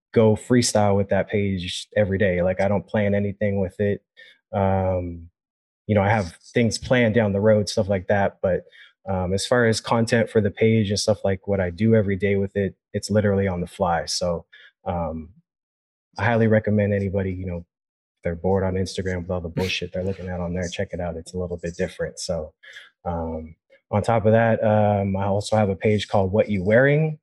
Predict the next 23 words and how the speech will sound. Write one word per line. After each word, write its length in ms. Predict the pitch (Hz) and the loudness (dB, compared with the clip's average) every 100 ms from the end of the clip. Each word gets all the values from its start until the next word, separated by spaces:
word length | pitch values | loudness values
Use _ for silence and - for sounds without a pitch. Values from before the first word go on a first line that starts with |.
| _ | _
Um, 340 | 101 101 95 92 | -4 -2 -2 0
that's 280 | 107 - - | -2 -2 -4
kinda 240 | 120 110 | 0 2
like 180 | 104 - | 2 2
how 80 | 104 | 0
you 160 | 101 | 2
were 80 | 95 | -2
talking 320 | - 98 101 | -2 -2 -2
about 380 | 95 98 98 - | -2 0 0 2
earlier 400 | 107 104 101 98 | 2 0 0 -2
about 240 | 90 92 - | -4 -6 -8
the 140 | 85 85 | -10 -6
shoe 280 | - 113 101 | -2 -2 -2
pick 220 | - 98 - | -4 -4 -4
that's 160 | 95 - | -10 -10
kinda 260 | - 98 90 | -10 -10 -8
become 380 | 92 - 95 | -12 -12 -12
popular. 720 | 90 104 92 98 98 92 92 - _ _ _ _ | -4 -4 -4 -4 -2 -2 -6 -10 _ _ _ _
Um, 260 | 90 87 85 | -8 -6 -6
John, 460 | 87 95 90 87 87 | -4 -4 -2 -4 -6
you 100 | 87 | -10
know, 120 | 82 | -10
the 140 | 82 | -12